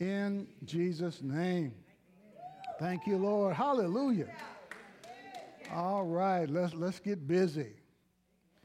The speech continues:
All right, um, I changed the title. We are gonna talk about supernatural protection. We do have supernatural protection in Christ. Um, but I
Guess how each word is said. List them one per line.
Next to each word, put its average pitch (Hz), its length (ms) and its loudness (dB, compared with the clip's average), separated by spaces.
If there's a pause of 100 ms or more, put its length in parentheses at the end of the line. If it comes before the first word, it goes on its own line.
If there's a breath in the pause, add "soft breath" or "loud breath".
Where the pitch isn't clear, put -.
(360 soft breath)
All 156 160 -4
right, 165 420 -2 (120)
um, 135 540 -4
I 143 60 -6
changed 220 360 -2
the 143 80 -2
title. 147 560 -2 (180)
We 170 160 0
are 165 140 0
gonna 143 220 -2
talk 156 280 -4
about 127 380 -6
supernatural 127 640 -6
protection. 127 600 -8
We 131 100 -4
do 135 160 -4
have 139 260 -4
supernatural 135 720 -8
protection 123 720 -8 (540 soft breath)
in 170 160 0
Christ. - 560 -6 (760 soft breath)
Um, 123 460 -6 (400)
but 117 100 -12
I 110 60 -14